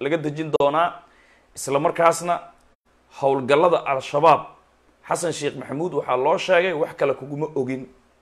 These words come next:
You gonna go, warqadan aan kuu dhiibnay, isteedyada shaqo kuma lihid." Shabaab la dagaalankiisii dalka Soomaaliya, sida aad sheegtay,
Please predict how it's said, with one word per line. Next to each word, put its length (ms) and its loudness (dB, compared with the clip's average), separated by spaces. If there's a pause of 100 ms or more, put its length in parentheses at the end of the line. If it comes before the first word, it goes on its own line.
(480)
You 120 -2
gonna 280 4
go, 400 4 (120)
warqadan 420 -2
aan 180 -4
kuu 100 -8
dhiibnay, 400 -8 (640)
isteedyada 500 2
shaqo 260 -4
kuma 200 -4
lihid." 260 0 (400)
Shabaab 460 4
la 100 -2
dagaalankiisii 840 2
dalka 240 0
Soomaaliya, 600 0 (380)
sida 340 0
aad 180 2
sheegtay, 580 0